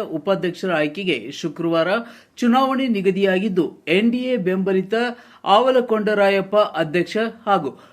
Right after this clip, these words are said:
ಉಪಾಧ್ಯಕ್ಷ ಸ್ಥಾನಕ್ಕೆ ಲಕ್ಷ್ಮೀ ನರಸಪ್ಪ ನಾಮಪತ್ರ ಸಲ್ಲಿಸಿದ್ದು,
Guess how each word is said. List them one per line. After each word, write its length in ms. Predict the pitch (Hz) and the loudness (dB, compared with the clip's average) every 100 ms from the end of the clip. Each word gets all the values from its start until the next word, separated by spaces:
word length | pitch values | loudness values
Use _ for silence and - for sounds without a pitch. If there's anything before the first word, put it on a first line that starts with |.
| _ - | _ 0
ಉಪಾಧ್ಯಕ್ಷ 540 | 196 269 269 269 - 277 | 4 4 4 0 -2 -4
ಸ್ಥಾನಕ್ಕೆ 680 | 233 180 190 220 247 139 110 | -2 0 0 -2 -2 -2 -2
ಲಕ್ಷ್ಮೀ 520 | 139 185 202 - 240 | 2 2 2 0 -2
ನರಸಪ್ಪ 540 | 233 185 180 202 196 214 | 0 -2 -2 -4 -2 0
ನಾಮಪತ್ರ 760 | 214 175 156 170 175 180 185 | 2 2 0 0 -6 -8 -6
ಸಲ್ಲಿಸಿದ್ದು, 560 | 185 165 151 151 185 | -6 -6 -6 -6 -2